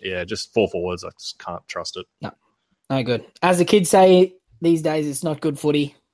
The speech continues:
Speaker 2: Um, just
Speaker 1: Mm.
Speaker 2: put, put, uh, Nicho Hynes in your team and move on. Oh, mate. The Brisbane reserve grade Broncos come up against the Rabbitohs.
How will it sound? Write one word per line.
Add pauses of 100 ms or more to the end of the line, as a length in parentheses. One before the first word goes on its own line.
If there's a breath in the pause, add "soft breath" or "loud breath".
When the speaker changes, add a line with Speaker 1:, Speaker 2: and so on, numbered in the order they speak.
(440)
Speaker 2:
Um,
just
Speaker 1:
Mm.
Speaker 2:
put, (280)
put,
uh, (720 soft breath)
Nicho
Hynes
in
your
team
and
move
on. (2500 soft breath)
Oh,
mate. (420 loud breath)
The
Brisbane
reserve
grade
Broncos
come
up
against
the
Rabbitohs.